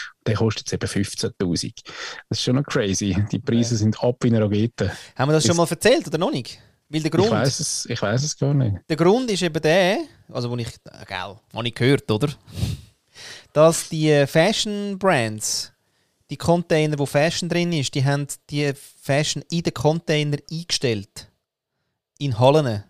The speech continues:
Speaker 2: Jetzt fehlen die Container auf dem Markt. <laughs>
Speaker 1: Ja, absolut.
Speaker 2: Also es
Speaker 1: Also
Speaker 2: ist
Speaker 1: die einen haben es eingestellt, dann haben sie aber auch, es gibt, äh, an einem Hafen, wo es, an einem grösseren Hafen gibt's über irgendwie sechshunderttausend, äh,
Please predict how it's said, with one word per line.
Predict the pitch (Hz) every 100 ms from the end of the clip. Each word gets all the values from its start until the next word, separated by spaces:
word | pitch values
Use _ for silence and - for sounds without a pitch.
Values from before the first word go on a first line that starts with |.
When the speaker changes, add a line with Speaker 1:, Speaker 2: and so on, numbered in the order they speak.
| _ _ _ _
Speaker 2:
Jetzt | 143 -
fehlen | - 135 143 135
die | 135
Container | - 143 143 - 151 147 151
auf |
dem | 135 135
Markt. | 127 117 104 - -
<laughs> | 117 - 131 _ 117
Speaker 1:
Ja, | 123 196
absolut. | 180 131 - 160 214 - - -
Speaker 2:
Also | 117 127
es |
Speaker 1:
Also | 131 123
Speaker 2:
ist | 131
Speaker 1:
die | 135
einen | 160 156
haben | 135 131
es | 160
eingestellt, | 202 - 185 196 208
dann | 147 135
haben | 139
sie | 135
aber | 120 127 123 120
auch, | 123 113
es | 117
gibt, | 135 117 -
äh, | 110 110 90 110 - - - _ - - -
an | 95
einem | 107 131 120
Hafen, | 107 127 127 117
wo | 117
es, | -
an | 107
einem | 107 113 113
grösseren | 110 117 - - 101
Hafen | 117 -
gibt's | 117 -
über | - 147 139
irgendwie | 135 123 113
sechshunderttausend, | 110 123 - 123 117 110 120 123 - 110 -
äh, | 110 110 110 110